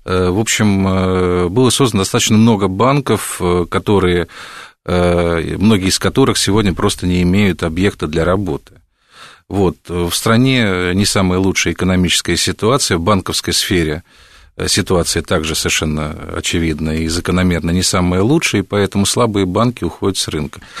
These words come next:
Это закономерный процесс. По перспективам, ну, тут ведь сказать только может какой-нибудь маг и волшебник, э, отвечая на вопрос, а вообще что будет дальше,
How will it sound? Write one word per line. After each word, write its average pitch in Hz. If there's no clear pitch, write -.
Это 120
закономерный 113
процесс. 104
По 151
перспективам, 123
ну, 123
тут 123
ведь 117
сказать 113
только 107
может 104
какой-нибудь 101
маг 107
и -
волшебник, 104
э, 82
отвечая 95
на 98
вопрос, 92
а 87
вообще 90
что -
будет 92
дальше, 98